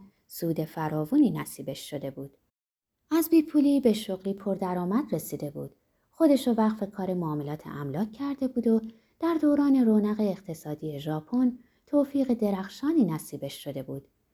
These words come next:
بعدش سرطان ریه گرفته بود و در شصت و چهار سالگی مرده بود. ولی این اتفاقها بعدتر افتاد. وقتی سوکورو با هایده آشنا شد،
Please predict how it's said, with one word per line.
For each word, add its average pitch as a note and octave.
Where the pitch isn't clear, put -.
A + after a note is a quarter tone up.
بعدش C#4
سرطان E3
ریه D#3
گرفته C#4
بود A3
و G#3+
در D#3+
شصت D3
و D3+
چهار C#3+
سالگی C#3
مرده C#3
بود. -
ولی D#3
این E3+
اتفاقها F#3
بعدتر C#3
افتاد. -
وقتی D4+
سوکورو C#4+
با C4+
هایده A#3
آشنا A3
شد، F#3